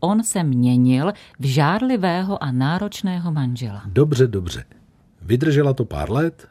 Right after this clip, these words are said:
Speaker 2: a pak už se přece mohla pyšnit tím, že je ženou muže, kterého následují miliony lidí, ne?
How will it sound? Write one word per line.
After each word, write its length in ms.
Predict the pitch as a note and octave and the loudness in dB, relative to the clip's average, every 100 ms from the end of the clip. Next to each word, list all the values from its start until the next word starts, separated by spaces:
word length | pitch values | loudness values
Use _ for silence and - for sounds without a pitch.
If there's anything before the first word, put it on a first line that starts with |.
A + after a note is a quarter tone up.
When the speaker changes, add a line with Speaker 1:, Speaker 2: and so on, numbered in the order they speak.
| _ | _
Speaker 2:
a 100 | G2 | -6
pak 240 | C3+ C3+ | -4 -4
už 140 | C#3+ - | -4 -4
se 140 | C3+ | -4
přece 340 | A#2+ C3 - B2+ | -4 -4 0 2
mohla 300 | B2+ C3 C3 | 4 2 2
pyšnit 440 | C#3 C3 A2 F2 | -2 -2 -4 -6
tím, 360 | - C#3+ D#3 C3+ | -6 -2 2 4
že 100 | B2 | 4
je 180 | G2+ F2 | 2 2
ženou 360 | B2+ D3 G#2 | 2 4 4
muže, 340 | G#2 D3+ D3 C3+ | 4 4 2 0
kterého 400 | - C3 G#2+ A2 | 0 -2 0 0
následují 640 | B2 C3 C3+ C3+ C3 B2 | 0 -2 0 0 2 4
miliony 500 | B2+ D#3 D#3+ D#3+ E3+ | 4 4 2 0 0
lidí, 360 | F3+ B2 D2 | -2 -4 -8
ne? 260 | C#2 G#2 | -4 -4